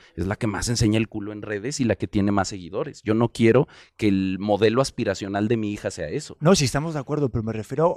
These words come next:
Speaker 2: como, y esto lo digo como papá, ¿vale?
Speaker 1: Ujú.
Speaker 2: Porque de repente muchas cosas pensamos así como hombre que digo, "Joder, es total", ¿no? Y luego cuando eres papá, te cambia mucho la perspectiva.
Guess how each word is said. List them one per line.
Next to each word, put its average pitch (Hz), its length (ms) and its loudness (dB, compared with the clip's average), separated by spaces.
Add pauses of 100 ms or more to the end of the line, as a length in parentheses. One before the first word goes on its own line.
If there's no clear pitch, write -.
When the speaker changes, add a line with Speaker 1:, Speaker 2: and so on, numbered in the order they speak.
Speaker 2:
como, 117 400 -2
y 135 80 -4
esto 135 160 0
lo 180 40 2
digo 190 120 4
como 143 220 2
papá, 104 340 -2
¿vale? 123 280 -6 (120)
Speaker 1:
Ujú. 156 320 -4 (100)
Speaker 2:
Porque 127 360 2
de 120 100 2
repente 127 280 -2
muchas 143 220 -4
cosas 151 240 -6
pensamos 131 400 -4
así 139 180 -6
como 131 220 -6
hombre 135 220 -4
que 113 100 -6
digo, 104 180 -4
"Joder, 117 420 -14
es 143 180 -8
total", 139 400 -2
¿no? 123 100 -6
Y 156 100 -8
luego 127 200 0
cuando 127 180 0
eres 156 140 4
papá, 156 400 0 (640)
te 110 120 -2
cambia 135 260 -2
mucho 139 240 0
la 131 100 4
perspectiva. 123 720 2